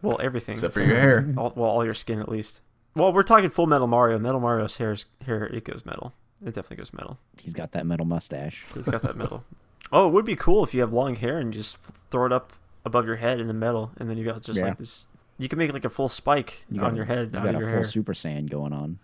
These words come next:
Speaker 1: What if you sleep metal?
Speaker 3: Uh, you're probably, well,
Speaker 1: There's, I can imagine some bad situations there. Like, even if you're just sleeping and you have, like, your baby,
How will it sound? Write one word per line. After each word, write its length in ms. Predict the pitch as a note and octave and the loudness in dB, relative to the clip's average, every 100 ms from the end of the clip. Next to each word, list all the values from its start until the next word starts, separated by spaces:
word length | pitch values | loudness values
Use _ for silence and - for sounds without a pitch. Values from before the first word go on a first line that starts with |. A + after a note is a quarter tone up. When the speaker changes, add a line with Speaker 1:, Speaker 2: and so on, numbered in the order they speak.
| _ _ - | _ _ -6
Speaker 1:
What 160 | D3+ | -4
if 100 | A#3 | -4
you 80 | A3 | -4
sleep 400 | - - D3+ G3+ | -4 -4 -6 -6
metal? 380 | A#2 - - D3 - | -8 -8 -10 -12 -10
Speaker 3:
Uh, 680 | D#3+ E2 D#2+ D#2+ D#2+ D#2 D#2 | -6 -4 -2 -4 -4 -4 -4
you're 140 | F2 | -6
probably, 420 | G2+ G2 F2 E2+ F#2 | -4 -4 -2 -2 -4
well, 420 | G#2 G#2+ A2 G#2 _ _ _ _ | -2 -2 -2 -6 _ _ _ _
Speaker 1:
There's, 140 | - - _ - | -16 -16 _ -10
I 120 | C#3+ | -6
can 100 | A3+ | -2
imagine 260 | F3 D3 B2 | 0 -2 -2
some 120 | A#2 | -6
bad 220 | G#2+ A2 | -4 -6
situations 500 | - - G#2 A2 - | -8 -10 -10 -10 -16
there. 220 | - - - _ _ _ _ _ _ - | -18 -18 -18 _ _ _ _ _ _ -4
Like, 180 | C3 | -4
even 240 | - E3+ G3+ | 0 0 0
if 140 | F#3 | -2
you're 80 | D#3+ | -2
just 160 | D3+ - | -4 -2
sleeping 340 | C3+ C3+ C#3 C3+ | -2 -4 -4 -2
and 80 | |
you 80 | A#2+ | -2
have, 100 | A#2 | -2
like, 160 | A#2 A2+ | -4 -4
your 80 | A2+ | -6
baby, 540 | A2+ A2 B2 C#3 D3 | -4 -4 -4 -6 -8